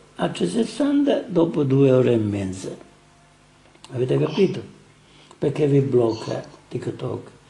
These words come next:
Ma in un giorno potete aggiungere centoventi. Centoventi al giorno. Quanto fanno? Per quattro? Io penso che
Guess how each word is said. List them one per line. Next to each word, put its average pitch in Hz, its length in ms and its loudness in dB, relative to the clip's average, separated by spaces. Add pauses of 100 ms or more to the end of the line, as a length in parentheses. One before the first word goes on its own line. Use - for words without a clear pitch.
(320)
Ma 156 160 -2
in 156 200 0
un 196 160 2
giorno 214 380 2
potete 170 360 -2
aggiungere 160 540 0
centoventi. 127 840 -2 (1000)
Centoventi 165 600 2
al 156 140 2
giorno. 123 640 0 (800)
Quanto 170 340 2
fanno? 156 460 0 (1500)
Per 135 220 -2
quattro? 170 760 -4 (3000)
Io 185 180 2
penso 127 500 2
che 127 360 0